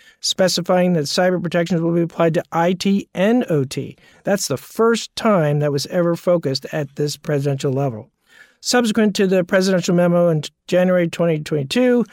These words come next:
the National Security Manager Memorandum on Improving Cybersecurity of National Security, D O D and Intelligence Community Systems,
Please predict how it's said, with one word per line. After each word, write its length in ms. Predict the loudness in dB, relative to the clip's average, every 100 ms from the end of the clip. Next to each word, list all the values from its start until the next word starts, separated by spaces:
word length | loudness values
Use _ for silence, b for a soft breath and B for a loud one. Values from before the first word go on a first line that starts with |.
| B B B B B -2
the 100 | 2
National 320 | 2 0 -2
Security 280 | 0 2 2
Manager 400 | 2 2 2 2
Memorandum 800 | 2 2 2 2 2 2 0 -2 b b b
on 160 | 0
Improving 520 | 0 0 2 2 4 2
Cybersecurity 800 | 0 0 0 0 -2 0 2 2
of 80 |
National 380 | 2 0 0 -2
Security, 600 | -4 0 2 2 0 -4 -8 _
D 200 | 0 2
O 40 | 4
D 280 | 4 2 4
and 80 |
Intelligence 800 | 2 2 2 2 0 -2 -4 -8 -2
Community 340 | 2 2 2
Systems, 680 | 0 -2 0 0 0 -4